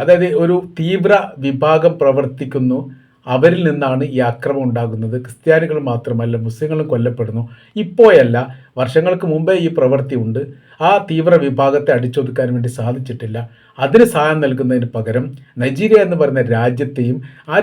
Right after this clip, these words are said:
രാജ്യത്തിലെ ഭരണാധികാരികളെയും ജനങ്ങളെയും ഒന്നടങ്കം ക്രൂശിക്കുന്ന തരത്തിലുള്ള പ്രസ്താവന ശരിയല്ല എന്ന് നൈജീരിയയുടെ പ്രസിഡന്റ് ഈ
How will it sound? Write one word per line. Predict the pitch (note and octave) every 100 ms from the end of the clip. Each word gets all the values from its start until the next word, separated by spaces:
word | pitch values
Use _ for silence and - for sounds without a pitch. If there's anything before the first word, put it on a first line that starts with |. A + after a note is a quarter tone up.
| F#3+
രാജ്യത്തിലെ | D#3 D#3 C#3+ B2
ഭരണാധികാരികളെയും | A#2 C3 D3 C#3 C3 A#2+ A#2 A2+ A#2 E3+ F3+
ജനങ്ങളെയും | E3+ D#3+ C#3+ C3+ B2
ഒന്നടങ്കം | B2+ D3+ D3+ C3+ A2+ A#2+ - - _ _ -
ക്രൂശിക്കുന്ന | D3 F3 G3 F#3+ F3 D#3+
തരത്തിലുള്ള | B2 A#2+ B2+ A#2+ A#2+
പ്രസ്താവന | B2 A#2 - B2 A#2+ A#2+ -
ശരിയല്ല | B2+ G3+ C#3+ A#2 A2+ A2
എന്ന് | A#2 C3 - _ _ A2+
നൈജീരിയയുടെ | A#2+ D3 F#3+ E3 -
പ്രസിഡന്റ് | A#2 - A2+ A2+
ഈ | A#2+